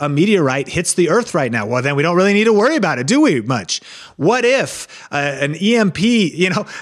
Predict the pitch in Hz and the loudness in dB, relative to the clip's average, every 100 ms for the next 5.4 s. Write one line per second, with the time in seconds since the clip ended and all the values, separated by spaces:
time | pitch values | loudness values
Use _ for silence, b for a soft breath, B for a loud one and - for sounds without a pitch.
0 | - 165 156 135 - 208 - 185 185 180 | -4 -4 -4 -2 -2 -2 -4 -2 -2 0
1 | 185 202 180 175 240 214 185 165 160 175 | 2 2 0 0 0 2 2 2 0 0
2 | 180 - 214 247 233 143 190 180 262 311 | 0 2 2 2 0 2 2 2 2 0
3 | 127 170 170 208 233 269 277 233 185 - | -2 -4 0 0 0 2 2 2 2 2
4 | 240 208 220 196 214 240 226 175 175 151 | 0 0 -2 0 0 0 -2 -2 -4 -4
5 | 196 214 151 | -4 -6 -8